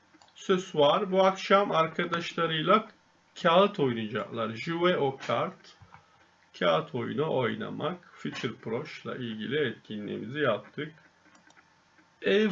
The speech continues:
vous diye size sormuş. Yazın ne yapacaksınız? Ben birkaç örnek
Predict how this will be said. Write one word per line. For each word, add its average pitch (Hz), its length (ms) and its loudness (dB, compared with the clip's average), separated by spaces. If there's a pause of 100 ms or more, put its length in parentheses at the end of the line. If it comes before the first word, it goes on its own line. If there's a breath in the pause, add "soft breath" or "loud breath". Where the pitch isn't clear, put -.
(120)
vous 170 300 -2
diye 147 220 -2
size 139 320 -6
sormuş. 123 760 -6
Yazın 135 400 0
ne 135 60 -2
yapacaksınız? 131 1160 -6
Ben 139 360 -2
birkaç 143 420 -2
örnek 127 480 -4